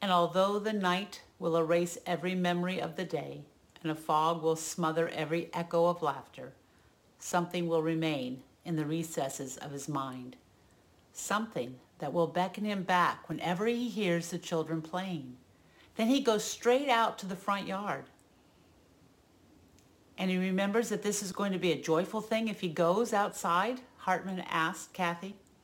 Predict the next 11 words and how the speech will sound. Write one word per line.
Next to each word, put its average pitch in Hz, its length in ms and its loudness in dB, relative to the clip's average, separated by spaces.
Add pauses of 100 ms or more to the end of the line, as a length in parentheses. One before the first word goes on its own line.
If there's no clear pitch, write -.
(720)
"Oh, 165 180 2
exactly," 160 720 2
she - 180 -8
responded, 139 640 -4 (600)
"because 254 640 0 (160)
it's 247 240 -4
love. 226 540 0 (720)
And 196 160 -4
you 202 80 -2
know, 208 440 0 (880)
everybody 170 580 -2